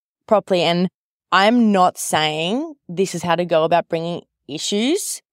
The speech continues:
to the surface at all. I don't agree with people cheating and then using that as a tool to make your relationship stronger, because it has brought issues to the surface.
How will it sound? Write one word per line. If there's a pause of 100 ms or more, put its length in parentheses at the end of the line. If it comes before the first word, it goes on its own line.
(440)
to
the
surface
at
all.
I
don't
agree
with
people (280)
cheating
and
then
using
that
as
a
tool
to
make
your
relationship
stronger,
because
it
has
brought
issues
to
the
surface.